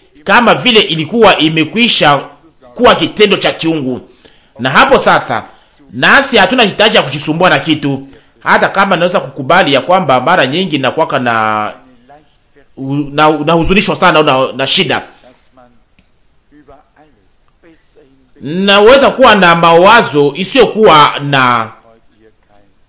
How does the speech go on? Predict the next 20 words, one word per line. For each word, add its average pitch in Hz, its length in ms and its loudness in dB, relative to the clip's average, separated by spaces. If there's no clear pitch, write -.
ya, 131 320 -2
bila 180 300 -2
kujisumbua, 165 720 0
ili 254 240 2
niweze 220 300 4
kuwa 214 400 2
na 175 100 2
uwezo 240 260 4
wa - 60 2
kuweza 214 240 0
kuvuka 160 420 -4
mambo 147 260 0
hayo 151 280 2
vizuri. 117 540 -8
Nawaza 220 500 4
ya 185 60 4
kwamba 220 360 2
hakuna 233 500 2
mtu 202 840 0
wa, 160 420 4